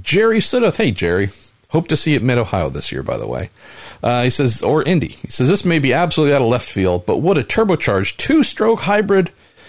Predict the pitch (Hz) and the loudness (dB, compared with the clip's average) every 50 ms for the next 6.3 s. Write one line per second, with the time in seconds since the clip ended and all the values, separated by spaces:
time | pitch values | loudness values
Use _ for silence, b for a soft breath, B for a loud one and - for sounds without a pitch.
0 | B B B B - 170 180 180 175 190 185 185 175 - 127 127 - - 143 147 | B B B B -2 2 2 4 4 4 4 2 2 2 0 0 0 0 0 0
1 | 139 - - - - 156 156 139 113 98 98 107 107 - 117 127 123 107 - - | 0 -2 -4 -2 0 0 2 2 2 2 0 0 0 0 0 0 0 0 -2 0
2 | 143 151 156 151 135 123 131 139 143 - - 151 143 - 104 101 104 113 - 123 | -2 0 2 2 2 2 2 0 -2 -2 -2 -4 -2 0 0 0 0 0 0 0
3 | 127 127 - - - 185 - - 87 - - - _ _ _ _ B B B B | 0 0 -2 -2 -4 -4 -4 -4 -8 -8 -10 -20 _ _ _ _ B B B B
4 | B B B B 104 107 - - 117 110 107 120 113 - - 170 185 170 151 139 | B B B B -4 -2 0 0 0 0 0 -2 -4 -2 0 0 0 2 0 0
5 | - 127 113 - - 127 135 151 151 - - 117 117 113 127 131 - - - 185 | 0 -2 -4 -2 0 0 0 0 -2 -2 -4 -2 -2 0 0 -2 -4 -2 -2 -2
6 | 190 139 - - - | 0 0 -2 -4 -8